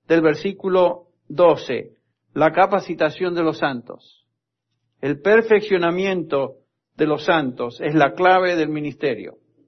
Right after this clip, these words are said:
Y como vamos a ver, Cristo dio a su iglesia hombres dotados singularmente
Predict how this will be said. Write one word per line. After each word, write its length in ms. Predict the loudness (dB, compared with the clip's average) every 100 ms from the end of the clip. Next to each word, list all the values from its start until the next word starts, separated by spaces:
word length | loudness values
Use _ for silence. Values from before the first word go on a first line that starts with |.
| _ _ _ _ _ _ _ -12
Y 60 | -2
como 160 | 4
vamos 320 | 4 4 2
a 80 | 2
ver, 240 | 4 4 2
Cristo 340 | 0 0 0
dio 180 | 2 2
a 60 |
su 140 | 2 0
iglesia 500 | 2 2 2 0 2
hombres 480 | 2 2 4 2 2
dotados 640 | 0 4 4 4 0 -2
singularmente 1080 | -2 0 0 4 4 4 0 0 2 2 2